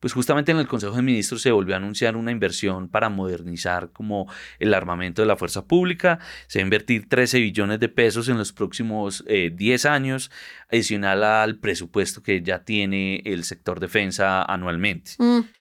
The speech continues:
Speaker 1: Lo que pasa es que el Ministerio de Defensa tiene un, un presupuesto anual de sesenta y cinco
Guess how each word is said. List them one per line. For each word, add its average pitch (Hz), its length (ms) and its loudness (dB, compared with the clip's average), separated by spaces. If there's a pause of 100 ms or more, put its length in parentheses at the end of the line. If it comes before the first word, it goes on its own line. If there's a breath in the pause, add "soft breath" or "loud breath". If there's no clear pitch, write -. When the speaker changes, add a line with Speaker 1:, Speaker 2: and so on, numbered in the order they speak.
(180)
Speaker 1:
Lo 151 100 2
que 160 80 -2
pasa 143 180 2
es 147 80 -4
que 175 300 0
el 135 120 4
Ministerio 127 640 4
de 143 60 8
Defensa 113 500 0
tiene 120 180 -2
un, 120 360 -4
un 131 160 -6
presupuesto 107 520 -2
anual 110 280 0
de 113 180 0 (480 loud breath)
sesenta 117 400 0
y 104 60 2
cinco 104 520 -2